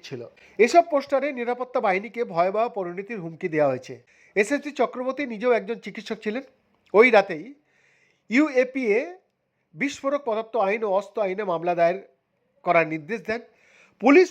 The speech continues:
ওই এলাকার সিসিটিভি ফুটেজ খতিয়ে দেখে। ভিডিওতে সন্দেহভাজন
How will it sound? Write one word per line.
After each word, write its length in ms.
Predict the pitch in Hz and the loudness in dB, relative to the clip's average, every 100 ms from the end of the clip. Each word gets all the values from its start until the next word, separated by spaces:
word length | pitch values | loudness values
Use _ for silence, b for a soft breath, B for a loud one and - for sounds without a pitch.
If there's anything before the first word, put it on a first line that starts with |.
| 254 | 2
ওই 80 | 226 269 208 | -2 0 0
এলাকার 280 | 214 220 240 | 0 0 -4
সিসিটিভি 440 | 233 196 214 208 247 247 | -8 -16 -12 -8 -8 -4
ফুটেজ 260 | 208 226 226 | 0 0 0
খতিয়ে 320 | 190 185 202 175 - 143 | -4 0 0 0 -2 4
দেখে। 260 | 165 190 226 240 _ _ b - | 4 4 -6 -6 _ _ b -4
ভিডিওতে 440 | 156 254 285 302 311 | 0 2 2 0 -2
সন্দেহভাজন 560 | 226 226 254 269 262 277 | -4 -2 2 4 4 0